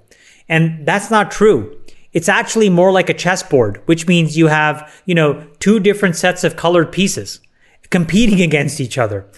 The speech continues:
And each piece on the board in many ways is a country. So, you know, we can look at that as a geographic skew and say, like, we need to really consolidate, um, you know, North, Central, and South America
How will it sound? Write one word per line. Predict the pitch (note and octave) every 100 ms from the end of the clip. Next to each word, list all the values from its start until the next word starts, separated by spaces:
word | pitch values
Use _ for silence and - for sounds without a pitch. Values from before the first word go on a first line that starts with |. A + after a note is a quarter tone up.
| - -
And | D#3+ E3 D#3+
each | A#3 - -
piece | G#3+ G3
on | F#3+
the | E3
board | D3 F#3+ F3 D3+
in | E3+ D#3+
many | E3+ D#3+
ways | D#3 C#3
is | C3+
a | C3+
country. | D3 D#3+ - F2+ _ _ - -
So, | - F#3 D#3 E3+
you | F3
know, | D#3
we | C#3 G#3+
can | A3+ G3+
look | G3+
at | G3
that | F3 E3
as | C3
a |
geographic | A2+ E3 E3 C#3+ C#3+ D3+ D#3+
skew | - F#3+ G3
and | E3+
say, | D#3+ D#3+
like, | D3+ C#3+
we | D#3
need | F3 E3
to | C#3+
really | D#3+ F3
consolidate, | F3 D3+ - D3 E3+ E3 E3 E3 - - - -
um, | D#3 C#3+ C#3 C3 C3
you | D#3+
know, | D3+ C3+ C#3 _ -
North, | D3 D#3 E3+ E3
Central, | - D#3+ D#3+ E3
and | C#3+
South | - D3 D3+
America | C3+ B2+ E3 E3 F#3 F3+